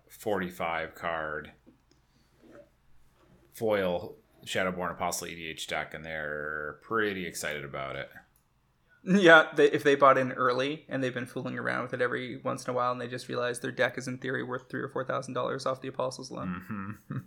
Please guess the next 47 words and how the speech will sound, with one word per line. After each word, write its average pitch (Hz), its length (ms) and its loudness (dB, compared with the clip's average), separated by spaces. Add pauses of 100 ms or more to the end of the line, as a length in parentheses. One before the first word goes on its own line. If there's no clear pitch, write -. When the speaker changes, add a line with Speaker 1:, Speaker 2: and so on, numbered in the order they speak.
(160)
Speaker 1:
<laughs> - 260 -6
Speaker 2:
I-, 175 180 -2
if 156 160 4
they 143 100 6
can, 131 240 -2
if 147 120 0
they 135 100 2
can 131 120 -4
find 127 180 -2
a 120 40 -6
buy 120 220 2
list 117 220 -4
to - 40 -14
cooperate. 123 400 -2
Speaker 1:
Yeah, 107 380 6
I 151 80 6
mean, 175 260 6
the 147 80 2
benefit 143 400 6
of 104 120 4
this 107 180 0
card 107 260 4
is 92 100 -4
that 90 100 -4
if 87 120 -10
you 101 120 -6
can 95 140 -4
sell, 90 520 -2 (460)
this 131 100 0
is 143 80 2
one 151 100 6
of 143 60 4
those 131 160 6
weird 110 260 2
cards 101 300 2
where 95 100 0
if 90 100 -4
you 92 100 -6
can 90 120 -8
sell 92 280 -2
them 90 180 -4
as 82 160 -10
a 80 120 -6
group, 85 760 -8
you 92 180 -6
actually 90 260 -4
get 82 320 -8